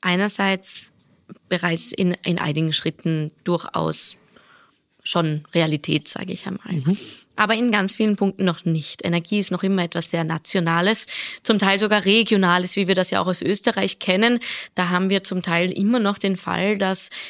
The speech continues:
Speaker 1: Energieanbieter eigentlich nur in gewissen Regionen anbieten. Und selbst wenn sie offiziell in allen anbieten, dann wird's einem so schwer gemacht, dass man erst recht eigentlich diese Landesversorger hat oder, oder ähnliches. Und, ähm, genau da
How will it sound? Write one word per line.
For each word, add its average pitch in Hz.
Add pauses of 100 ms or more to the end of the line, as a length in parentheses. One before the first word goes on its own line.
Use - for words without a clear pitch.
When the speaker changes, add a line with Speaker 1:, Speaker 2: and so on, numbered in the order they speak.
(160)
Speaker 1:
Energieanbieter 190
eigentlich 170
nur 190
in 185
gewissen 180
Regionen 180
anbieten. 190 (300)
Und 185
selbst 180
wenn 185
sie 185 (540)
offiziell 190
in 202
allen 175
anbieten, 180
dann 170
wird's 185
einem 170
so 170
schwer 165
gemacht, 160
dass 175
man 165
erst 170
recht -
eigentlich 175
diese - (300)
Landesversorger -
hat -
oder, 50 (100)
oder -
ähnliches. - (580)
Und, 240
ähm, 240 (260)
genau 226
da 208